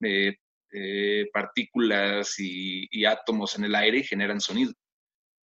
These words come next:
¿no? Es el campo electromagnético, es como los truenos, ¿no? O sea, los truenos que hay, la descarga eléctrica, pero se hace un shock sonoro por, porque esa descarga mueve esos, este, electromagnetismo, ¿no? Entonces aquí estoy jugando con esas, este, cargas eléctricas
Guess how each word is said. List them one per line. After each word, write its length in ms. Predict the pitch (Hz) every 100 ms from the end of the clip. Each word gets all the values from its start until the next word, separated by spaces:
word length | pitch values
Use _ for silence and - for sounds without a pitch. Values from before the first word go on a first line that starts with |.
| _ _
¿no? 360 | 113 117 135 107
Es 180 | 101
el 160 | 110 104
campo 280 | 110 107 107
electromagnético, 680 | 101 107 104 110 127 -
es 80 | 117
como 200 | 127 120
los 200 | 98 -
truenos, 440 | 120 120 123 101 104
¿no? 140 | 123
O 20 |
sea, 160 | - 95
los 180 | 95 -
truenos 360 | - 117 113 -
que 100 | 107
hay, 220 | 110 101 98
la 140 | 101
descarga 400 | 98 - 110 113
eléctrica, 600 | 120 - 117 110 117 120
pero 160 | 101 90
se 140 | -
hace 180 | 104 117
un 60 | 110
shock 380 | - 107 104 - - _ _ _
sonoro 580 | - 107 107 120 110 98
por, 220 | 95 95 _ _
porque 720 | 95 - 98 98 98 104 107
esa 180 | - 107 98
descarga 460 | 107 101 - 110 113
mueve 460 | 117 117 120 113 107
esos, 340 | - 104 -
este, 640 | - 95 - 92 95 98
electromagnetismo, 960 | 104 104 - 110 113 120 120 185 - 113
¿no? 180 | 143 - _ _ _ -
Entonces 180 | 156
aquí 120 | 160 160
estoy 220 | - 160
jugando 440 | 151 151 147 156
con 160 | 147 127
esas, 320 | 127 143 135
este, 420 | 110 - 110 104
cargas 440 | 127 123 131 131 117
eléctricas 680 | 117 - 127 - 131 -